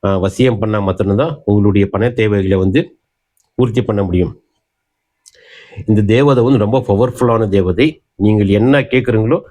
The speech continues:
என்ன நினைக்கிறீங்களோ, ஒரு மணி நேரத்துல கொடுக்கலாம், ஒரு பத்து நாள்லயும் கொடுக்கலாம். But இதை வந்து இருபத்தி ஒரு நாள் வந்து வ-, நம்ம வந்து இதை பண்ணணும், முறையை வந்து கும்பிடணும். மு-, இருபத்தி ஒரு நாள் பண்ணணும் இந்த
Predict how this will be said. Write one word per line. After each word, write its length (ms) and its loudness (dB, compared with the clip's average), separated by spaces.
என்ன 240 2
நினைக்கிறீங்களோ, 540 0
ஒரு 160 2
மணி 200 2
நேரத்துல 460 -2
கொடுக்கலாம், 540 -4
ஒரு 300 0
பத்து 240 -4
நாள்லயும் 320 0
கொடுக்கலாம். 460 -2
But 200 -2
இதை 260 0
வந்து 260 0
இருபத்தி 360 0
ஒரு 120 0
நாள் 140 -2
வந்து 340 0
வ-, 120 -2
நம்ம 180 0
வந்து 380 2
இதை 160 2
பண்ணணும், 280 0
முறையை 280 0
வந்து 180 0
கும்பிடணும். 440 0
மு-, 160 0
இருபத்தி 300 0
ஒரு 80 -2
நாள் 220 -2
பண்ணணும் 300 -4
இந்த 120 -2